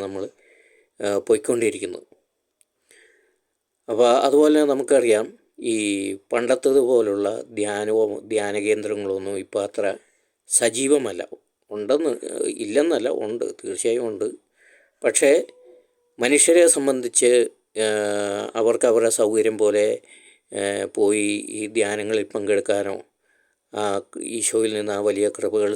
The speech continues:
സ്വീകരിക്കാനോ അത്ര എളുപ്പം സാധിച്ചെന്ന് വരികയില്ല. അതിന് പല പല കാരണങ്ങളുണ്ട്. ഒന്ന്, സമയം, ആ, വളരെയധികം വേഗത്തിൽ നീങ്ങുന്നു. അതുപോലെ തന്നെ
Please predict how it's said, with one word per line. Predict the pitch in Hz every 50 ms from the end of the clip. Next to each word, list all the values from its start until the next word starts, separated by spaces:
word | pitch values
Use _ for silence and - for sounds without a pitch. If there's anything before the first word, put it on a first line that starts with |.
| -
സ്വീകരിക്കാനോ | - 117 107 101 104 101 104 101 98 101 104 98 101 98 107 - 127 117
അത്ര | - - 110 104 95 107 -
എളുപ്പം | 98 101 98 117 107 110 110 -
സാധിച്ചെന്ന് | - 104 101 101 107 104 - 117 107 110 107
വരികയില്ല. | 101 92 92 92 85 - - - _ _ _ _ _ _ _ _ _ _ _ _ _ _ _ _ _ _ _ _ _ _ _ _ - 120
അതിന് | 113 135 131 147 156 156 -
പല | 117 117 127 127
പല | 135 139 147 139
കാരണങ്ങളുണ്ട്. | 107 104 101 107 98 104 110 104 95 95 - - - _ _ _ _ _ _ _ - _ _ _ _ - 113 113
ഒന്ന്, | 123 135 139 131 135 139 139 _ _ _ _ _ _ _ _ _ _ _ _ - - - -
സമയം, | 113 110 117 127 131 139 139 131 - - _ _ _ _ _ _ _ _ _ _ _ _ _ _ _ _ - 113
ആ, | 110 110 110 107 101 104
വളരെയധികം | 113 113 123 123 120 120 123 120 110 117 117 117 120 110 107
വേഗത്തിൽ | 104 104 107 107 104 - - - - _ - - 139 110
നീങ്ങുന്നു. | 101 92 92 98 95 95 101 - - _ _ _ _ _ _ _ _ _ _ _ _ _ _ _ _ _ _ _ _ _ _ _ _ _ _ 113
അതുപോലെ | 113 117 123 123 131 135 135 135 131 123
തന്നെ | 110 117 117 117